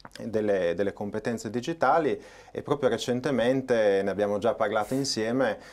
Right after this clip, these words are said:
eh, per esempio abbiamo creato un, uno strumento, quel, un videogioco che si chiama Space Shelter e che ha proprio questo come obiettivo, cioè quello di andare a, ehm,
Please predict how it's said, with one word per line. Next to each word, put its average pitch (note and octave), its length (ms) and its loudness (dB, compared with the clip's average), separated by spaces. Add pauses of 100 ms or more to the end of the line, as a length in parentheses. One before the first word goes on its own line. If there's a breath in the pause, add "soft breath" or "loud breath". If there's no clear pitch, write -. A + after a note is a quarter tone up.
(160 loud breath)
eh, F2 220 -6
per A2+ 120 -2
esempio A#2+ 380 0
abbiamo G2 640 0
creato A2 560 0
un, G2+ 160 -2
uno G2 320 -2
strumento, F#2+ 560 -4
quel, F#2+ 220 -4
un F#2 460 -4
videogioco A2+ 640 0
che F2+ 120 -8
si - 80 -8
chiama F#2+ 200 -2
Space G#2+ 240 -6
Shelter B2+ 600 -2 (280 loud breath)
e A#2+ 160 -8
che C#3+ 360 4
ha G#2+ 140 2
proprio - 320 -4
questo F#2+ 340 -2
come G2 200 -6
obiettivo, F2+ 560 -8
cioè A2+ 180 -10
quello A#2 220 -2
di A2+ 100 -2
andare A#2+ 420 2
a, A#2+ 260 2 (340 loud breath)
ehm, G2+ 1160 -4